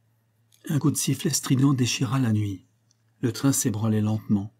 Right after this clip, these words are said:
Il pouvait encore aisément le rattraper. Il ne bougea pas. Le convoi s'éloignait.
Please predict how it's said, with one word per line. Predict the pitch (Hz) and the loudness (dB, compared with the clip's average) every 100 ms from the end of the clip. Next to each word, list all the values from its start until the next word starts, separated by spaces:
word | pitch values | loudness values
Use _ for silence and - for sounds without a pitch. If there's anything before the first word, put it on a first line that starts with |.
| _ _ _ _ _ - | _ _ _ _ _ -6
Il | 110 | -4
pouvait | 123 113 117 | -2 0 0
encore | 110 117 | 0 2
aisément | 117 110 127 120 | 2 4 2 2
le | 104 | 0
rattraper. | 95 101 101 - 101 98 _ _ _ _ _ - | -4 -8 -12 -6 -6 -6 _ _ _ _ _ -2
Il | 120 | 0
ne | |
bougea | 110 135 117 101 | 2 0 0 -6
pas. | - - _ _ _ _ _ | -12 -18 _ _ _ _ _
Le | 139 | -8
convoi | - 123 104 92 | -2 -2 -2 -2
s'éloignait. | - 127 107 98 92 | 2 2 0 -4 -10